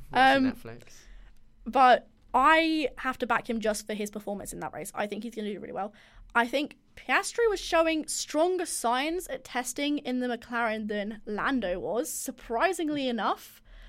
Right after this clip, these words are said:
Speaker 2: But I don't think that's gonna last.
Speaker 1: He won Formula Two, he won Formula Three, he won Formula Renault.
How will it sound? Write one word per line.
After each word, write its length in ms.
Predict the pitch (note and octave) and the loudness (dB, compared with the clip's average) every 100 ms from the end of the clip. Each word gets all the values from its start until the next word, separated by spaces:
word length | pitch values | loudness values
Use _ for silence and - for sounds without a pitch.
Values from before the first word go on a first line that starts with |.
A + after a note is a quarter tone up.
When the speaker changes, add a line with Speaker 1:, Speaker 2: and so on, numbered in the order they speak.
| - - - | -20 -20 -2
Speaker 2:
But 260 | - A#3 - | 4 4 6
I 140 | A#3 | 4
don't 220 | A3 G#3+ | 4 2
think 100 | G#3 | 0
that's 140 | G#3 F#3+ | -4 -4
gonna 140 | F#3+ - | -6 -4
last. 300 | - - - | -4 -6 -6
Speaker 1:
He 80 | |
won 160 | F#3+ F#3+ | -4 -4
Formula 260 | F#3 C#3 B2+ | -4 -6 -4
Two, 120 | B2 | -6
he 80 | B2 | -4
won 120 | B2 | -6
Formula 300 | A#2 A2 A2+ | -10 -12 -12
Three, 260 | A2+ A2 | -10 -10
he 80 | A2 | -10
won 160 | A2 G#2+ | -10 -12
Formula 320 | - - - | -14 -14 -12
Renault. 360 | - - F#2+ | -10 -10 -12